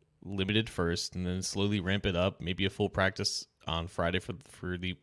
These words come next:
the walkthrough or whatever they end up doing at the end of the week, especially with this week, because the schedule might be a little bit different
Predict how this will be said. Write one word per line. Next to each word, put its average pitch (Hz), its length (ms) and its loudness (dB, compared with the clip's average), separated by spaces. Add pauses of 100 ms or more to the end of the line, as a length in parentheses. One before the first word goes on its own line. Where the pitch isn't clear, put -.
(300)
the - 80 -6
walkthrough 90 420 0
or 95 60 2
whatever 90 280 -2
they 92 160 0
end 92 140 0
up - 140 -4
doing 95 320 2 (420)
at 92 160 4
the 92 80 0
end 92 100 2
of - 60 -2
the 92 60 0
week, 90 200 2
especially - 340 -4
with 78 140 -6
this - 160 -6
week, 80 180 -6
because 80 320 -6
the - 120 -8
schedule 92 300 -2
might 87 140 0
be 85 60 -4
a 87 40 -2
little 90 160 -2
bit 85 140 -6
different 87 400 -6